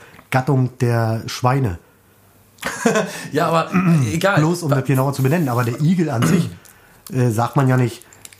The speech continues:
Speaker 1: äh, Pik-Eichhörnchen, weil, äh, weil der Igel prinzipiell zum Eichhörnchen gehört, aber eben mit extrem vielen Stacheln, äh, <laughs> sondern ist halt eine eigene Gattung für sich oder Art.
Speaker 2: Ja,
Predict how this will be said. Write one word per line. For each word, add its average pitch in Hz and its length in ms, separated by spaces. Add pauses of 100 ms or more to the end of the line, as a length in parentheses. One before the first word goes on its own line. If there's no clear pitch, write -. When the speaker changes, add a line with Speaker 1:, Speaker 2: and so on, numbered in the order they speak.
Speaker 1:
äh, 120 220 (1160)
Pik-Eichhörnchen, 120 960 (760)
weil, 117 200
äh, 104 580
weil 113 140
der 117 120
Igel 139 360
prinzipiell 123 500
zum 131 180 (180)
Eichhörnchen 113 600
gehört, 110 380
aber 113 320
eben 113 340
mit 113 160
extrem 110 340
vielen 147 280
Stacheln, 151 580 (1000)
äh, 120 260 (340)
<laughs> - 340
sondern - 360
ist - 180
halt 143 120
eine 135 160
eigene 156 360
Gattung 156 380
für 131 160
sich 165 200
oder 117 180
Art. 127 260 (600)
Speaker 2:
Ja, 123 360